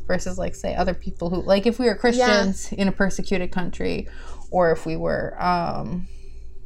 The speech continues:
Speaker 1: you know, an L G B T Q person being denied housing,
Speaker 2: Mm.
Speaker 1: if, you know, like, say,
Speaker 2: Mm-hmm.
Speaker 1: politics changed on that, you know, I
Speaker 2: Mm-hmm.
Speaker 1: would say, the,
Speaker 2: Mm-hmm.
Speaker 1: you know, I don't think either one of us would want someone out who,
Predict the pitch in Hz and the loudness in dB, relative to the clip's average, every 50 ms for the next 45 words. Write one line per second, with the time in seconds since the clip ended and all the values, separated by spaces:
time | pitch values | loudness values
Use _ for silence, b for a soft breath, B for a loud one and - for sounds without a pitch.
0 | - - - - - - - - - - - - - - - 202 196 190 180 180 | -12 -12 -14 -12 -12 -12 -12 -10 -10 -8 -8 -8 -8 -2 2 2 4 4 4 2
1 | 175 175 175 170 170 - - 175 170 - - 170 175 170 190 185 175 180 180 180 | 2 2 4 2 2 2 0 -2 -2 -2 0 -2 -2 0 -2 -2 -2 -2 -2 -2
2 | - 180 170 - - 220 269 - - - 254 - - 175 175 175 175 170 170 170 | -2 -4 -4 -2 -2 -2 -2 0 0 0 0 0 -2 -2 -2 0 0 0 0 0
3 | - - 175 175 170 170 175 170 - 170 175 180 180 - - 180 180 185 196 208 | -2 -2 -2 -2 -2 -2 -4 -2 0 2 2 2 0 0 -2 -2 -2 -2 -2 -2
4 | - - - 240 233 226 214 202 - - - - 180 175 175 - - 190 170 165 | -4 -2 0 2 4 4 4 2 -2 -6 -2 0 0 0 0 0 -2 -2 -2 -2
5 | 156 151 147 170 - - - 262 214 185 220 220 220 220 185 170 - - - - | -2 -2 -2 -4 -2 0 0 2 4 4 4 4 4 2 0 -2 -6 -6 -4 -4
6 | 165 156 156 160 - - - 160 160 156 147 - - - - - - - - 254 | -2 -2 -2 -4 -2 -2 -2 -2 -2 -2 0 0 0 0 -2 -2 -2 -2 0 2
7 | 233 214 220 220 220 226 - - - - 247 254 240 226 208 233 226 226 220 233 | 2 4 4 4 2 2 0 -2 -4 -6 -2 2 2 2 4 4 2 2 2 0
8 | 220 b b b b b b b b b b b - 220 208 196 175 170 - - | -2 b b b b b b b b b b b 2 2 4 4 4 2 2 2
9 | - 196 202 196 185 190 175 - 214 196 196 190 196 214 220 202 190 - 190 - | 2 2 2 4 2 0 0 0 0 0 2 4 4 4 6 6 4 2 2 0
10 | 185 180 180 165 160 - 180 180 170 170 170 160 - - - - - 202 - | -2 -2 -2 -2 -2 -2 -2 -2 -2 -2 -2 -4 -4 -6 -8 -2 -2 -2 -2